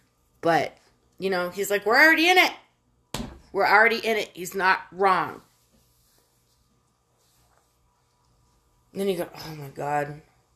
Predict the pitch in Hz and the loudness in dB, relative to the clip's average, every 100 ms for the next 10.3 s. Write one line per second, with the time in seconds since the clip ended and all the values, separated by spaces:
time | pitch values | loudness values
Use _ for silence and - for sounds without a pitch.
0 | _ _ _ _ _ _ _ _ _ - | _ _ _ _ _ _ _ _ _ -2
1 | 233 226 202 175 180 190 185 170 - 170 | 2 2 2 -2 -2 -2 -4 -8 -6 -6
2 | 165 160 165 165 165 160 _ _ _ - | -6 -8 -2 -2 -2 -6 _ _ _ 2
3 | 220 247 226 208 - - 214 208 160 - | 4 6 4 2 -2 -2 -2 -2 -8 -4
4 | 208 196 190 170 165 170 208 202 202 185 | 2 4 4 0 0 -2 -2 -2 -2 -2
5 | 190 180 175 _ - - 180 202 - 226 | -2 -6 -10 _ -20 -12 -10 -8 0 0
6 | 208 - - 233 226 220 196 208 208 214 | 0 -6 2 2 4 0 0 -2 -2 -2
7 | 214 233 247 233 208 214 233 233 220 170 | 0 2 4 2 2 -2 0 0 -2 2
8 | 226 220 240 254 262 233 - 233 226 233 | 2 4 6 4 2 -6 -4 -6 -4 -4
9 | 220 196 - 269 277 269 - - 262 247 | -2 -6 4 6 8 4 0 2 4 4
10 | 220 208 | 2 0